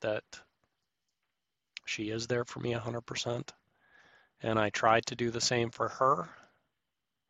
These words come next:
When I'm struggling, though, it's harder for me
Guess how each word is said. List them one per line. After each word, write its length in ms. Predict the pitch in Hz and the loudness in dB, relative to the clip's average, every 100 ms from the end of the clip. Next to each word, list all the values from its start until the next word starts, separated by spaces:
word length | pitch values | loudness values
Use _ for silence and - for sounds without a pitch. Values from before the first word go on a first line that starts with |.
| _ _ _ _ _ _ _ _ _ _ _ _ _ _ _ _ _ _ _ _ _ _ _ _ _ _ | _ _ _ _ _ _ _ _ _ _ _ _ _ _ _ _ _ _ _ _ _ _ _ _ _ _
When 220 | 113 107 | 0 2
I'm 160 | 107 107 | 2 0
struggling, 440 | - 117 120 113 | 4 4 4 0
though, 200 | 110 107 | 0 -2
it's 100 | 104 | -6
harder 300 | - 117 110 | -4 -4 -4
for 180 | 110 - | -10 -10
me 220 | 110 107 | -4 -4